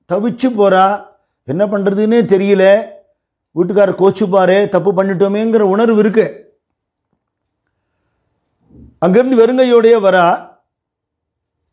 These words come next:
தாமசமாயிடுத்தே நினைச்சுட்டு இருக்கிறவர் இவ வந்த உடனேயே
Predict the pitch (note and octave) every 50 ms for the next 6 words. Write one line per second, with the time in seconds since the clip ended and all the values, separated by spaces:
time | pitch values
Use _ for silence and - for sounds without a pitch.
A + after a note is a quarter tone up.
0 | - F#3+ A3 A#3+ C#4 C4+ F3+ B3 A#3+ A3+ A3+ A3+ A3+ G#3+ A3 A#3 A#3+ A#3+ A3+ G#3
1 | G#3 G#3+ E3+ - A#3 A3 G#3 G#3 G3+ G3+ G#3+ G#3+ G#3+ A3 G#3 G3+ F#3+ F3+ E3+ F3+
2 | F#3+ G#3 G#3+ G3+ G3 G3+ G3 G#3 G#3 A3 A#3+ B3